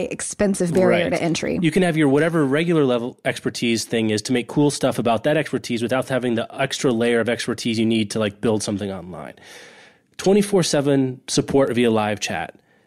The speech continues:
Speaker 2: and it's only eight dollars a month. And if you sign up for it, you get your free domain. That's the, the name of your domain. So it might be, um, uh, wimpykidbooks dot net.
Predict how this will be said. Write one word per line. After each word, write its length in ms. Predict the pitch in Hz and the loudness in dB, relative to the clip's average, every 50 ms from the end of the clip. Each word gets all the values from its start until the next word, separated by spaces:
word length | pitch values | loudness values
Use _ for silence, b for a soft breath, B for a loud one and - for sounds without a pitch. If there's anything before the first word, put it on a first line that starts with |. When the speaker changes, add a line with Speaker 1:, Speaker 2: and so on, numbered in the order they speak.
| _ _ - | _ _ -2
Speaker 2:
and 60 | 131 | 0
it's 100 | 123 127 | 0 0
only 320 | - - 139 139 131 127 - - | 0 2 2 2 2 0 0 0
eight 260 | 143 156 180 - 156 | 2 2 2 2 0
dollars 380 | 147 156 147 151 151 156 143 131 | 0 0 2 4 4 4 4 2
a 60 | 131 | 2
month. 380 | 117 110 107 104 95 - - - | 2 2 0 -2 -4 -8 -10 -6
And 100 | - 123 | -4 -2
if 60 | 113 120 | 0 0
you 80 | 117 | 0
sign 200 | - - 147 151 | 0 0 0 0
up 100 | 160 156 | 0 0
for 100 | - - | 0 0
it, 100 | 135 131 | 0 2
you 60 | 127 | 2
get 160 | 113 113 110 - | 0 -2 -4 -4
your 80 | 110 | -6
free 340 | - - - 143 143 151 151 | -6 -4 -2 0 2 2 2
domain. 500 | 151 147 135 123 117 113 104 101 98 98 | 2 2 2 2 2 0 -2 -2 -4 -2
That's 220 | 101 104 107 - - | -2 -4 -4 -4 -6
the, 140 | - 113 104 | -6 -6 -6
the 160 | 98 107 117 | -4 -2 -2
name 240 | 113 117 120 127 127 | 0 2 2 2 2
of 140 | 120 110 113 | 2 2 0
your 240 | 110 107 104 104 101 | 0 0 0 0 -2
domain. 440 | - 110 110 113 104 101 101 90 92 | -4 -4 -4 -2 -2 -2 -2 -4 -6
So 240 | 98 - - 110 107 | -8 -8 -6 -4 -2
it 60 | 110 | -2
might 240 | 110 113 113 113 - | -2 -2 -2 -2 -2
be, 200 | 120 110 107 107 | -2 0 0 0
um, 280 | 104 101 95 98 101 101 B B B B B B B B _ | 0 -2 -4 -6 -8 -10 B B B B B B B B _
uh, 180 | - 113 104 101 | -6 -4 -2 -2
wimpykidbooks 880 | 104 101 123 127 120 127 113 - - 123 104 101 110 104 95 - - - | 0 2 2 2 2 0 0 0 -2 -4 -2 0 0 0 0 -2 -6 -4
dot 220 | - 104 90 - | -4 -4 -2 0
net. 340 | 113 113 123 147 - - - | 0 0 2 0 -2 -6 -12